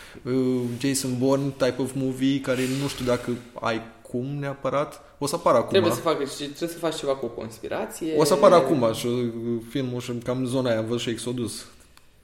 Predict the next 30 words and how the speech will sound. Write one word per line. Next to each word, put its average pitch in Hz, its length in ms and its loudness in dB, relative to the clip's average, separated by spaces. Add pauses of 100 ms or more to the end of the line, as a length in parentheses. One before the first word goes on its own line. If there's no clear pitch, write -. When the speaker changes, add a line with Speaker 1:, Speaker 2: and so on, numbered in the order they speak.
(400)
Speaker 2:
N-am 165 320 -4
văzut, 127 260 -4
n-am 156 160 -4
văzut 143 180 -6
nimic 147 340 -6
pe 117 220 -4
el, 131 240 2
Speaker 1:
The 139 80 6
Speaker 2:
nu 139 60 2
știu. 156 120 6
Speaker 1:
Villain 165 200 8
e 139 140 4
The 123 120 2
Taskmaster, 123 800 0 (840)
care 110 180 -2 (100)
și 113 140 -12 (200)
în 120 100 -4
zona 120 240 -2
aia 110 100 -2
de 110 120 -2
spy, 117 420 -2
thriller 113 340 -6
și - 100 -10
acțiunea 110 300 -8
se 107 100 -10
petrece 107 300 -8
imediat 107 200 -4
după 104 120 -10 (100)
Civil 104 340 -6
War, 113 320 -2